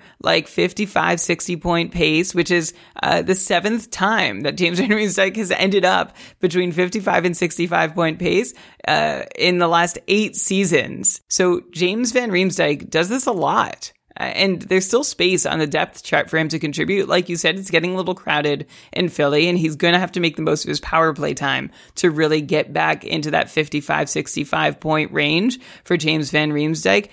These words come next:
Huge success on the power play last year. Ten power play goals in fifty-six games, thanks to a thirty percent shooting percentage with the man advantage.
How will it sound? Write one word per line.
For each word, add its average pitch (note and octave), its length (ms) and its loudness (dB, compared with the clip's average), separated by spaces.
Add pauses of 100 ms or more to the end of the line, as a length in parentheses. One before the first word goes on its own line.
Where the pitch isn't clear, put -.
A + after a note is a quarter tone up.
(100)
Huge A3+ 300 2
success E3 420 0
on D3+ 100 -4
the D3 60 -4
power C#3+ 260 -2
play D3 180 -4
last - 360 -4
year. - 100 -4
Ten F#3 300 0
power F3 260 0
play E3 200 0
goals D3+ 360 2
in D3+ 80 -4
fifty-six D3 640 -2
games, C#3+ 340 -4
thanks D3+ 200 -6
to D3+ 160 0 (260)
a F3+ 140 4
thirty E3+ 380 2
percent D#3 380 0
shooting D#3 240 -2
percentage D3+ 460 -4
with D3+ 160 -2
the D3+ 60 -6
man D3 260 -2
advantage. D3 580 -2